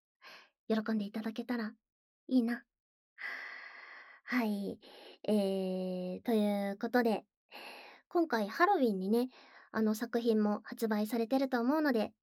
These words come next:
聞いてくださってる今がハロウィンなのか、ハロウィンの前か、ハロウィン過ぎちゃったかわからないんですけども、ハッピーハロウィーンでした。<laughs> えー、ということで、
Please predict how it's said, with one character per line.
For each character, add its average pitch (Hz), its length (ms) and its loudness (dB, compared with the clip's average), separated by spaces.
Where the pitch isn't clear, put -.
聞 240 120 4
い 262 80 4
て 247 220 4
く 277 80 -2
だ 294 100 2
さ 370 100 0
っ - 60 -2
て 330 80 -2
る 302 80 0
今 370 240 2
が 262 180 2
ハ 311 140 2
ロ 262 120 6
ウ - 20 4
ィ 233 200 2
ン 214 220 -4
な 254 140 6
の 220 100 2
か、 190 240 -4
ハ 294 140 2
ロ 262 60 10
ウ - 40 8
ィ 226 100 4
ン 220 40 4
の 214 80 4
前 311 240 6
か、 226 200 0
ハ 381 100 6
ロ 349 100 8
ウ 302 40 4
ィ 277 80 2
ン 269 40 -2
過 381 100 0
ぎ 381 80 2
ち 381 80 -2
ゃ 349 40 2
っ - 40 -14
た 262 100 -4
か 254 100 -6
わ 262 80 0
か 320 120 0
ら 392 100 0
な 415 80 -2
い 392 40 0
ん 381 40 4
で 339 100 4
す - 80 -14
け 349 80 4
ど 349 100 2
も、 440 200 6
ハ 320 100 4
ッ 262 40 4
ピ 269 220 2
ー - 40 2
ハ 320 120 6
ロ 320 140 4
ウ - 40 0
ィ 339 420 4
ー 359 80 6
ン 339 60 0
で 359 100 4
し - 80 -4
た。 453 80 4
<laughs> 403 600 4
え 214 40 0
ー、 190 380 -4
と 269 100 0
い 233 120 4
う 240 60 -2
こ 240 100 -2
と 240 140 2
で、 214 180 0